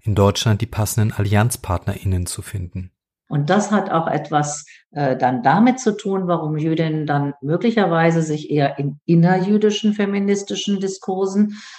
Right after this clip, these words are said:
Speaker 2: äh, einbringen oder austauschen oder im Austausch mit Muslime Allianzen eingehen, aber nicht so sehr mit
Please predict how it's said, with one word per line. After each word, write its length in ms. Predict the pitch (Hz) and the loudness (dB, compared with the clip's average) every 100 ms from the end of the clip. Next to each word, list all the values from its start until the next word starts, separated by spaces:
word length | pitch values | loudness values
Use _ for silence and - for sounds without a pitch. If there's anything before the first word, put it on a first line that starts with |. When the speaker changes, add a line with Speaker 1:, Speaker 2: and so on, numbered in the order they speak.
| - | -8
Speaker 2:
äh, 60 | 196 | 0
einbringen 880 | 190 185 185 190 202 185 190 190 190 190 | 2 4 2 4 2 2 0 0 -4 -6
oder 360 | - 185 185 180 | -4 0 2 2
austauschen 960 | 185 190 - 185 180 180 185 180 180 - _ _ | -2 -4 -4 -2 -2 -2 -4 -4 -6 -14 _ _
oder 640 | 185 190 190 180 170 170 | 0 2 4 4 4 4
im 180 | 175 175 | 0 -2
Austausch 680 | - 160 170 - 160 160 - | 0 0 -2 -2 0 0 -2
mit 240 | 156 147 - | -2 -4 -6
Muslime 720 | 160 147 - 175 226 240 240 - | -4 -4 0 4 4 4 -2 -2
Allianzen 680 | 160 151 143 180 - 226 | 0 4 4 2 2 -2
eingehen, 560 | 208 190 202 202 208 208 | 0 0 0 2 2 0
aber 240 | 170 175 | 0 0
nicht 260 | 180 196 - | 0 -2 -2
so 160 | 202 190 | -2 0
sehr 240 | 185 185 | 2 2
mit 260 | 185 190 | 2 0